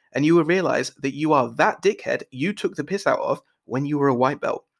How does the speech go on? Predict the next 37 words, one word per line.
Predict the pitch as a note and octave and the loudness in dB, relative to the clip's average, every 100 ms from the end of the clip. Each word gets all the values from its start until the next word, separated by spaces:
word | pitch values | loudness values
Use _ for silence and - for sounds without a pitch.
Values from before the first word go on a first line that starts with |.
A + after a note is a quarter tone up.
| _ _ | _ _
the | G#2+ | -8
guy | A#2 A2+ | -2 -2
who | A#2+ B2+ | 0 -4
thinks | A#2+ G#2+ | -6 -6
he | A#2+ | -8
knows | A2 G#2+ | -6 -6
it | B2 | -6
all. | - - - _ _ - - - | -4 -6 -10 _ _ -20 -20 -10
For | - | -4
some, | C3 E3 G3 | 2 4 4
this | G#3 | 0
can | - | 0
take | C#3 C3+ | 0 0
quite | - B2+ | 4 4
a | B2 | 4
long | B2+ | 2
time | A#2+ C3 | 2 -2
to | A#2+ | 0
realize. | B2+ A#2+ B2 D3 - - _ _ _ | 2 2 4 0 -2 -14 _ _ _
For | D3+ | 2
others, | D3 C#3+ - - _ _ - | 2 2 -2 -10 _ _ -6
they | B2 | -2
have | A#2 A2+ | -2 -4
yet | G#2 | -8
to | - | -8
realize. | - - - - _ _ _ _ - _ - | -12 -12 -14 -16 _ _ _ _ -20 _ -2
But | F#3 | 0
in | |
terms | G3 B3 A#3+ | 2 2 2
of | A3 | -2
the | G#3 - | -6 -2
arts, | F#3+ E3+ - - | 2 2 0 -4
this | D#3+ - | -8 -4
can | E3+ | -4
be | C#3+ C#3+ | -2 -4
an | D3+ | -4
issue. | - D#3+ - A2 | -6 -6 -6 -8